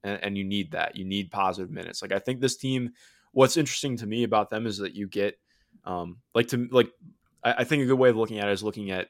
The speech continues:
how Atlanta was last year. Like, once they made the Lou Will trade, and obviously they had, um, they had Nate McMillan at the helm, they just never really had a weak spot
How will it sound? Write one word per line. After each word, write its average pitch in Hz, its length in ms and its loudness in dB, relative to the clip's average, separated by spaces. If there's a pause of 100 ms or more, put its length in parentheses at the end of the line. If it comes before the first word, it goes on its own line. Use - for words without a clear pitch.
(100)
how 107 220 6
Atlanta 95 340 0
was 95 220 -2
last 92 320 0
year. 113 160 -8
Like, 101 260 -4 (380)
once 131 260 4
they 143 80 2
made 135 200 4
the 117 60 2
Lou 117 200 4
Will 107 240 4
trade, 107 420 0 (220)
and 98 80 -4
obviously 98 380 2
they 101 140 2
had, 95 320 2
um, 90 420 -4 (680)
they 107 100 0
had 107 180 8
Nate 101 140 2
McMillan 101 340 0
at 101 80 -4
the 98 60 -6
helm, 95 280 -2 (360)
they 117 100 0
just 143 240 2
never 113 300 4
really 113 340 4
had 107 400 2
a 95 160 0
weak 92 300 -6
spot 117 460 0